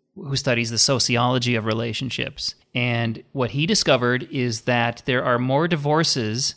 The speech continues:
in environments that do not support relationships, that make it harder to live.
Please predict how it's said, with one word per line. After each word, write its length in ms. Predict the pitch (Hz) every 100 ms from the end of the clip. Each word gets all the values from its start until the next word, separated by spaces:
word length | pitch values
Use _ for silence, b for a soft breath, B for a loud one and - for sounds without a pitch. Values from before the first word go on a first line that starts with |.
| _
in 560 | 147 139 135 127 127 123 _
environments 960 | 139 131 131 147 165 131 120 120 - - - -
that 340 | 135 131 127
do 100 | 139 135
not 240 | 135 139
support 440 | - 143 165 139
relationships, 840 | 123 139 190 - 120 - - - - _ _
that 100 | 147
make 180 | 135 143
it 80 | 147
harder 560 | - 185 185 120 113 - _
to 80 | -
live. 440 | 160 262 135 110